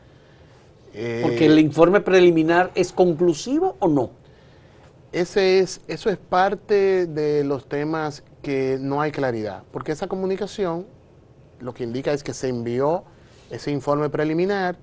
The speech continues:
Speaker 1: y se solicitaba una reunión para conversar sobre los resultados, y después de eso lo que se registra es cuando, eh, Lidio Cadet dice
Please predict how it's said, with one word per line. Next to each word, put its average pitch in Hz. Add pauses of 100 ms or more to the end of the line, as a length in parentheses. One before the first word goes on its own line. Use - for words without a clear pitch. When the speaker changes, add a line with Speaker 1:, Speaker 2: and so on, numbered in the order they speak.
(560)
Speaker 1:
y 117
se 120
solicitaba 120
una 139
reunión 147
para 113
conversar 120
sobre 135
los 139
resultados, 151 (640)
y 151
después 147
de 170
eso 160
lo 131
que 123
se 127
registra 147
es 143
cuando, 131 (460)
eh, 120
Lidio 127
Cadet 131 (320)
dice 135